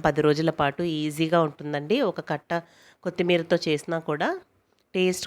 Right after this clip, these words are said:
కూడా చాలా బాగుంటుంది. చూడండి, ఇలా నలిపి చూసి మీరు కొత్తిమీర కాడలు కొంచెం మెత్తబడితే అంతవరకు ఫ్రై చేసుకోండి.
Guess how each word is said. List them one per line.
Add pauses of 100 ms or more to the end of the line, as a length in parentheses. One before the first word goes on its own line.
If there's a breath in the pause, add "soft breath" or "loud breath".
కూడా (100)
చాలా
బాగుంటుంది. (3000)
చూడండి,
ఇలా (100)
నలిపి
చూసి (140)
మీరు (220)
కొత్తిమీర (100)
కాడలు (100)
కొంచెం
మెత్తబడితే (420 soft breath)
అంతవరకు
ఫ్రై (100)
చేసుకోండి.